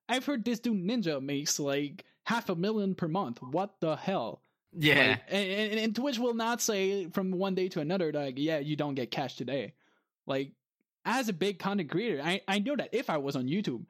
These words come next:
Speaker 1: at the moment and I wasn't sure, like, if I would be able to, like, pay my things, 'cause, like, the massive creators, they will, you know, they make enough money, right?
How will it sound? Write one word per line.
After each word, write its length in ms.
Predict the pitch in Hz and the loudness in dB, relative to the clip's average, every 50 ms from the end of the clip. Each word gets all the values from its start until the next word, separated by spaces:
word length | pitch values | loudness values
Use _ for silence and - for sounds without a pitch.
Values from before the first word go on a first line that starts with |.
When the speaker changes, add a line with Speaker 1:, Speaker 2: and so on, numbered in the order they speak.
| _ _ _ _ - | _ _ _ _ -2
Speaker 1:
at 120 | 175 185 | -2 -2
the 60 | 185 151 | 0 -2
moment 420 | 139 156 180 180 135 98 - - _ _ _ - | -2 -2 -2 -2 -4 -6 -10 -12 _ _ _ -4
and 420 | - 160 165 160 156 156 156 156 156 _ - _ _ _ _ _ _ _ _ _ _ - - _ - | -2 -2 0 0 0 -2 -2 -4 -6 _ -20 _ _ _ _ _ _ _ _ _ _ -20 -18 _ -2
I 120 | 170 185 220 | 0 0 0
wasn't 300 | 220 240 196 208 185 - | 0 0 0 0 -2 -2
sure, 500 | - - - 131 123 139 185 285 330 - _ _ _ _ _ - | -2 -2 0 0 0 0 -2 -2 -4 -8 _ _ _ _ _ -4
like, 280 | - 143 135 135 - - | -2 -2 0 -2 -2 -2
if 180 | - 180 165 - | -2 -2 0 0
I 120 | 202 175 160 | 0 0 0
would 240 | 160 156 160 156 156 | 0 0 -2 -2 0
be 200 | 151 139 139 147 | 0 0 0 0
able 240 | 147 135 135 139 135 | 0 0 -2 -2 0
to, 120 | - 143 | 0 -2
like, 260 | 127 110 110 104 _ | -2 -2 -6 -8 _
pay 180 | - - 160 131 | -6 -4 -2 -2
my 160 | 127 113 113 | -2 -4 -4
things, 400 | - - - 131 160 214 131 - | -8 -8 -4 -2 -2 -2 -2 -2
'cause, 160 | - 214 196 | -2 -2 -2
like, 200 | - 202 185 - - - - _ _ _ _ - | -2 -4 -4 -6 -14 -20 -20 _ _ _ _ -4
the 100 | 190 226 | -2 -2
massive 420 | 214 262 285 277 277 277 330 294 | 0 0 0 0 0 -2 -2 -4
creators, 500 | - - 202 202 220 233 247 262 247 214 | -2 0 0 2 2 0 0 -2 -4 -2
they 100 | - 202 | -2 -2
will, 320 | 233 226 233 220 190 - 156 - | -2 0 -2 -4 -4 -6 -12 -8
you 180 | - 170 165 180 | -4 -2 0 0
know, 140 | 185 180 175 | 0 0 0
they 120 | 170 175 | 0 0
make 180 | 170 170 165 - | 0 0 0 0
enough 240 | 151 143 131 - - | -2 -2 -2 -4 -2
money, 240 | 143 127 107 113 | -2 -2 -2 -4
right? 180 | 113 113 123 - | -4 -6 -6 -8